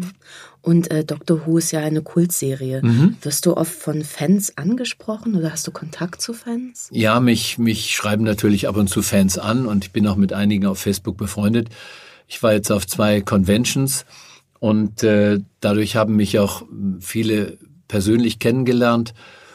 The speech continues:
Speaker 2: Und ich synchronisiere ja auch teilweise die Folgen, die alten Folgen von Doctor Who. Und da sind auch die Fans integriert, die zum Beispiel bei irgendwelchen strittigen Aussprachen von irgendwelchen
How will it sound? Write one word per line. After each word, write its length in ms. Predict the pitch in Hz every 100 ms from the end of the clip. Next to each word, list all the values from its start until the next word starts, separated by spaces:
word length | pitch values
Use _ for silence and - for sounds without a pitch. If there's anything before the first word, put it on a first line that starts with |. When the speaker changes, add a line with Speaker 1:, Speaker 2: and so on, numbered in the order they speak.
| - _ _
Speaker 2:
Und 320 | - 104 98 -
ich 300 | 113 - -
synchronisiere 600 | 107 98 104 101 95 127
ja 180 | 127 120 - 127 117 -
auch 160 | 110
teilweise 880 | - 117 110 113 110 104 104 101 - - -
die 180 | 107 104
Folgen, 560 | - 117 113 110 110 98
die 140 | 107
alten 280 | 104 104 117
Folgen 340 | - 107 104
von 180 | 101 107
Doctor 380 | 101 98 110 98
Who. 200 | 110 113 110 - - - - _
Und 260 | - 101 95
da 100 | 104
sind 240 | 110 117
auch 120 | 113 92
die 120 | 104
Fans 440 | - 110 110 -
integriert, 840 | - 98 104 - 104 117 139 135 - - _ _ _ _
die 160 | 120 107
zum 180 | - 107
Beispiel 340 | 104 104 120
bei 160 | 104 107
irgendwelchen 960 | 110 107 - 104 110 104 101 101 101 98
strittigen 680 | - - 117 120 110 107
Aussprachen 1080 | - 113 110 - - 101 107 98 - 104 101
von 300 | - 107 110
irgendwelchen 720 | 113 107 104 110 98 104 92